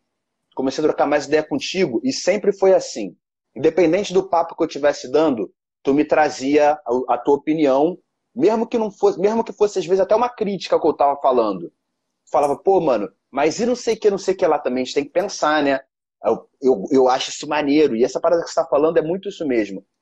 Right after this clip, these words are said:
Que você é o mesmo com as pessoas, mano. E é isso, a pessoa ou vai, ou vai entender ou não vai, mas você não vai deixar de ser você, tá ligado? Eu acho isso bom, mano. Eu acho isso,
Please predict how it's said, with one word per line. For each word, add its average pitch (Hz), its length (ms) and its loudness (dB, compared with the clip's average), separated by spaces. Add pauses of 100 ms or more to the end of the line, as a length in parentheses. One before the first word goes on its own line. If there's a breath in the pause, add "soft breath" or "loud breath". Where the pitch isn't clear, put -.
(120)
Que 170 100 -2
você 160 340 0
é 185 80 6
o 208 80 2
mesmo 202 400 0
com - 80 -4
as 214 100 -2
pessoas, 202 540 0
mano. 95 300 -8 (640)
E 127 80 2
é 202 100 4
isso, 196 220 2
a 147 40 -4
pessoa 156 600 2
ou 160 240 0
vai, 147 320 0
ou 151 160 0
vai 139 160 0
entender 123 340 -2
ou 143 100 4
não 208 140 -6
vai, 170 220 0
mas 104 160 -6
você 104 200 -14
não 139 120 -8
vai 165 100 4
deixar 180 240 -6
de 190 100 -12
ser 190 120 -6
você, 202 420 0
tá - 120 -6
ligado? 90 340 -2 (340)
Eu 135 140 4
acho 196 260 -2
isso 214 240 -8
bom, 214 300 2
mano. 143 220 0
Eu 127 40 0
acho - 220 -6
isso, - 160 -14